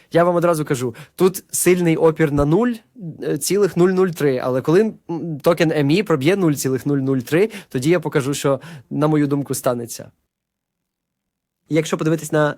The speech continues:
тижневий графік, кожного разу, коли токен М І робив ривок, він починав рости абсолютно астрономічно. Цього разу він піднявся з цих рівнів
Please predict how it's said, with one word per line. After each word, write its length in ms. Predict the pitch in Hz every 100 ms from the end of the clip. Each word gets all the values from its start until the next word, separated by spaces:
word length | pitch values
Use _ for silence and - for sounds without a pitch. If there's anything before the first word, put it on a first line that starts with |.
| _
тижневий 380 | - 147 156 147
графік, 400 | 135 131 127 - _ _
кожного 320 | 180 180 175
разу, 240 | 175 165
коли 340 | 160 151 147 135 _
токен 320 | - 165 160 143
М 180 | 147
І 200 | 147 135 - _
робив 380 | 127 151 151 135
ривок, 400 | 147 160 202 - _ -
він 120 | 165
починав 340 | 156 156 156
рости 420 | 147 151 160 160 -
абсолютно 680 | 139 - 151 156 156 143 - _
астрономічно. 760 | 151 151 147 143 131 131 127 - _
Цього 240 | - 160
разу 380 | 160 170 180 190 190
він 160 | 147 165
піднявся 460 | 156 151 156 151 143
з 40 |
цих 260 | - 151 151
рівнів 360 | 143 147 143